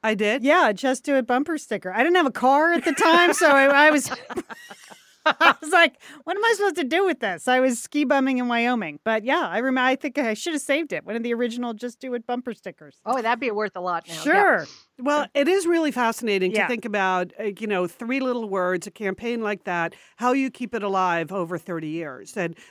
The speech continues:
Speaker 1: one of the things that I say in this story, and I'll, I'll put a link to the Washington Post story. It's in the paper today.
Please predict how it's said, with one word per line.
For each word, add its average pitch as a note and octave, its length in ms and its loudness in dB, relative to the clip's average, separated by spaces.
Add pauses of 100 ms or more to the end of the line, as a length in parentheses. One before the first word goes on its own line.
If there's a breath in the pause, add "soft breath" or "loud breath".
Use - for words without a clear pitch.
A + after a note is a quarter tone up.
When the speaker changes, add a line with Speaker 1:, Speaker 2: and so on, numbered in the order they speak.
Speaker 1:
one A3+ 220 -2
of B3+ 100 -4
the B3+ 100 -4
things A3 280 -4
that F#3+ 140 -6
I F#3 80 -2
say D#4 300 -4
in G3+ 120 -2
this F3+ 140 -4
story, G3+ 640 -4
and G3 240 -2
I'll, A#3 320 -2
I'll C#4 120 0
put C#4+ 180 -6
a B3 180 0
link A3+ 320 -4
to A3 120 -12
the F#3+ 80 -4
Washington F#3 400 -6
Post F3 200 -6
story. F#3 260 -10
It's G#3 140 -8
in A#3+ 80 -6
the A#3 60 -8
paper G#3 220 -8
today. G3 460 -8